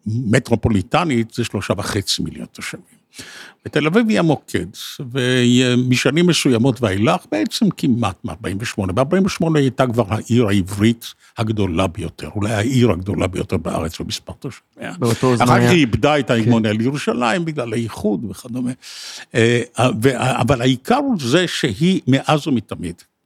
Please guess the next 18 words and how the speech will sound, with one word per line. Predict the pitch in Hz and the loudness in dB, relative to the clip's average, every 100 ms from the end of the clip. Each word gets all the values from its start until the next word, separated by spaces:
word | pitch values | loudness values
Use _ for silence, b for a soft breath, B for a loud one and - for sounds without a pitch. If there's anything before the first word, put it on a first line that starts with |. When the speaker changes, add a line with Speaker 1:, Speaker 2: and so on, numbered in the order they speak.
| _ _ _ | _ _ _
Speaker 1:
זה, | 123 175 127 | -10 -8 -8
זה | - | -8
מעניין | 151 127 139 165 165 | -8 -6 -6 -6 -6
אפילו, | 92 - 110 _ _ B B B B - | -10 -16 -20 _ _ B B B B -2
מאז | 156 247 | -2 0
היא | 220 | 0
סודה | - - 156 113 101 127 - | 0 -2 -2 -2 -4 -4 -10
כמעט | 131 - 85 - | -14 -14 -18 -18
כאחוזת | - - - - - 110 - | -14 -12 -12 -16 -14 -14 -10
בית. | 101 101 87 - - b b b b b | -10 -8 -10 -14 -18 b b b b b
היא | 135 156 | 2 2
המרכז | 139 117 - 135 123 | 2 0 0 -4 -2
התרבותי | - 98 104 104 _ - 107 104 107 | -8 -8 -8 -12 _ -8 -6 -4 -6
של | 95 - 104 98 90 90 87 | -8 -8 -6 -6 -6 -6 -4
ישראל | 107 - - 80 101 | -2 -2 -2 -4 -4
המתעוררת, | 87 82 - 82 95 95 - 107 - - - - | -6 -8 -12 -12 -10 -10 -6 -6 -6 -12 -14 -12
של | - | -12
ה-, | 98 | -12